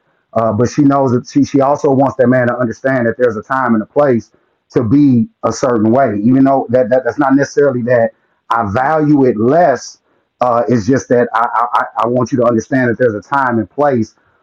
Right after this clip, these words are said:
for certain things that I see a value in you for those certain things to come out. So that's, that's my, uh, two piece on it. If we wasn't getting specific, it sounded like we were just kinda generalizing.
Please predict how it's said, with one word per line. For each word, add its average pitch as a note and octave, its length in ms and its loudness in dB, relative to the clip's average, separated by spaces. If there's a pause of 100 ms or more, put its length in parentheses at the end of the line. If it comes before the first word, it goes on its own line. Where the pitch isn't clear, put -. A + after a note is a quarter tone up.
for A#2 100 -2
certain B2 320 -2
things B2 300 0
that A2+ 100 0
I A#2 100 0
see C3 460 2 (240)
a A2+ 100 0
value B2+ 600 0
in A2+ 120 2
you A2 320 0
for A2+ 120 -4
those A#2 200 0
certain G#2+ 260 -2
things G#2 260 0
to F#2+ 60 -20
come G2+ 200 -2
out. F2 260 -2
So - 140 -2
that's, B2 200 -2
that's C3+ 260 -2
my, G#2+ 220 -2 (440)
uh, G2 260 0
two A2+ 140 -2
piece G2+ 300 -2
on F#2+ 240 -4
it. - 80 -20 (560)
If A2 120 -2
we A#2+ 100 4
wasn't B2 320 0
getting A2 160 2
specific, - 520 -6
it - 60 -16
sounded C3 240 0
like A#2 100 0
we A2+ 140 0
were G#2 80 0
just G#2+ 180 -2
kinda G#2 240 -2
generalizing. F#2 880 -4